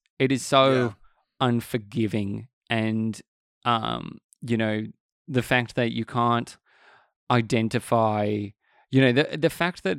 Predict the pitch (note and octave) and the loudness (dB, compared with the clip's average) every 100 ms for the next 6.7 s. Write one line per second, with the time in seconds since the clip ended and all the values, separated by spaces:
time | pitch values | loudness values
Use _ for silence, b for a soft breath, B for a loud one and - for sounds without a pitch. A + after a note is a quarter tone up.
0 | - B2+ B2 B2+ A#2 G#2+ A2 A2 - A2+ | -2 -2 0 0 -2 -2 -2 -4 -4 -2
1 | G#2+ G#2 G#2+ A2 G#2+ - G#2 G2+ - G#2 | -2 -4 -6 -6 -6 -8 -8 -8 -6 -6
2 | G2 G2+ G2+ A1 A1+ - - - - G1+ | -6 -8 -8 -6 -6 -8 -10 -10 -10 -10
3 | - A2+ A#2 A#2+ C3 A#2+ G#2+ A#2 - b | -10 -8 -6 -6 -6 -6 -4 -8 -10 b
4 | b b - C3 C3+ B2 G#2+ - A#2 G#2+ | b b 2 2 2 2 0 0 0 0
5 | G#2 A2 G#2 G#2 G#2 G#2 G#2 A2 A#2 G#2+ | -2 -2 -2 -4 -6 -6 -4 -2 -2 -2
6 | G2+ G#2 G2+ G#2+ G#2 G#2 G#2+ | -2 -6 -6 -6 -8 -6 -8